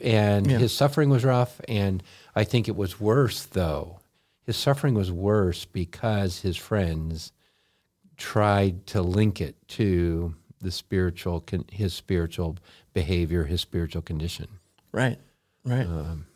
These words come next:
Speaker 1: you know, that, so, so those, that's the first thing that comes to mind. I think the other thing that comes to my mind is, uh, is really one of my favorite stories in the book of John,
Speaker 2: Hmm.
Speaker 1: when they run across a man who was, uh, blind from birth,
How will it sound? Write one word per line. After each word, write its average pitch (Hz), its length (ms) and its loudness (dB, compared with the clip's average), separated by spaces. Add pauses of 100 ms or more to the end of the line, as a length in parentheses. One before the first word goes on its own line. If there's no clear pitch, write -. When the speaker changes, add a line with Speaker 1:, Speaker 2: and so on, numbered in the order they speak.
(240)
Speaker 1:
you 98 120 -6
know, 82 160 -2
that, 101 320 0
so, 95 320 -2 (420)
so 127 160 2
those, 139 300 6
that's 139 420 2
the 110 60 -12
first 135 200 2
thing 110 120 4
that 95 60 -2
comes 104 180 4
to 101 60 0
mind. 104 300 4
I 101 60 6
think 104 240 0
the 107 120 2
other 117 120 4
thing 107 240 2
that 90 80 -2
comes 98 220 0
to 98 80 0
my 95 180 4
mind 92 380 2
is, 87 260 0 (680)
uh, 92 280 0
is 101 140 2
really 110 260 6
one 101 160 2
of 95 80 2
my 90 100 2
favorite 92 220 2
stories 92 480 0
in 92 320 0
the 87 60 -2
book 85 180 -4
of 78 60 -4
John, 90 500 2 (460)
Speaker 2:
Hmm. 139 80 0
Speaker 1:
when 101 280 6
they 95 200 6
run 95 220 4
across 90 440 0
a 92 40 -4
man 90 340 -2
who 92 240 -4
was, 85 420 -8
uh, 80 320 -8 (300)
blind 92 340 0
from 85 160 -2
birth, 98 460 0